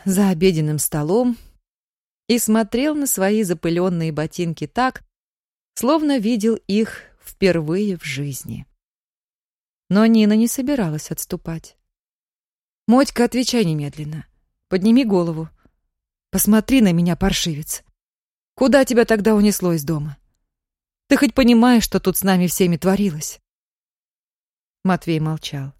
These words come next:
«Где тебя носило, тоже, конечно, не скажешь. Военная тайна, паразит?» «Да ну, какая там тайна?» нехотя отозвался он. «Ничего интересного ж.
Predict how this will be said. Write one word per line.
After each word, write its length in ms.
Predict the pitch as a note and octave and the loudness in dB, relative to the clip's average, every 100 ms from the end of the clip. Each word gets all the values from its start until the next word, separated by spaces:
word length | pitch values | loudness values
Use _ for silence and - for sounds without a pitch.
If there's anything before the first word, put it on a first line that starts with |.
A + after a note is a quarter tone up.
| _ _ _ _ _ _ _ _ _ _ _ _ _ _ _ _ _ _ _ _ | _ _ _ _ _ _ _ _ _ _ _ _ _ _ _ _ _ _ _ _
«Где 240 | E3+ F3+ A3 | -2 2 2
тебя 240 | A3 A3+ | 2 2
носило, 400 | G#3+ G#3+ A#3 G#3+ | 2 0 0 0
тоже, 300 | G#3 C#4 D#3+ | 0 -2 -2
конечно, 400 | - D#3+ D#3 E3+ | -2 -2 -2 -2
не 120 | E3+ | -4
скажешь. 540 | F3+ G3 D3+ D3 - - _ _ _ _ _ _ _ G#3+ | -4 -4 -6 -6 -12 -14 _ _ _ _ _ _ _ 2
Военная 480 | B3 B3 A#3+ A#3 | 4 6 6 4
тайна, 400 | A3+ A#3 D#4+ D4+ | 4 4 4 2
паразит?» 560 | - F#3+ D#3+ D3+ - _ _ _ _ _ _ _ _ _ _ _ _ _ _ _ _ | 2 0 0 -4 -8 _ _ _ _ _ _ _ _ _ _ _ _ _ _ _ _
«Да 100 | - | 0
ну, 220 | G3+ A#3+ - - | 2 0 -2 0
какая 500 | F#3+ - C4+ C#4+ C#4 | 0 0 4 4 6
там 200 | A#3+ G3 | 2 0
тайна?» 640 | - A3 A3 F#3+ D3 C3 _ _ _ _ _ _ _ - | 0 2 2 2 -2 -8 _ _ _ _ _ _ _ -2
нехотя 540 | F#3+ G3 F3 E3+ E3 | 2 2 2 -2 -2
отозвался 600 | D#3 E3 D3+ D3 C#3+ D#3 | -2 -2 -2 -4 -4 -6
он. 220 | C#3+ C3+ C3+ _ _ _ _ _ _ _ _ _ _ _ - | -6 -8 -10 _ _ _ _ _ _ _ _ _ _ _ -6
«Ничего 520 | G3+ F#3+ B3+ C4 D4+ | -4 -4 -4 0 2
интересного 720 | A#3 C4 C4+ D4 - D#3 C3 | 2 2 2 2 2 0 -2
ж. 180 | - | -8